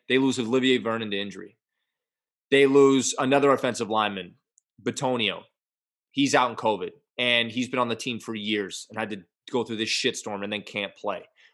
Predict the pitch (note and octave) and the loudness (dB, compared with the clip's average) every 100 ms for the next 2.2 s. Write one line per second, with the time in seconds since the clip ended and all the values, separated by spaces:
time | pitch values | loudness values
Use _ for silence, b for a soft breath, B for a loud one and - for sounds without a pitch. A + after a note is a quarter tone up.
0 | _ A#2+ C#3+ D3 C3+ C#3 C3+ - A2 G#2 | _ 4 6 6 4 4 4 0 -4 -4
1 | - G#2 G2+ F#2+ G2+ F#2+ F#2+ F#2 - - | -4 -6 -6 -6 -6 -6 -8 -10 -8 -8
2 | F2+ | -8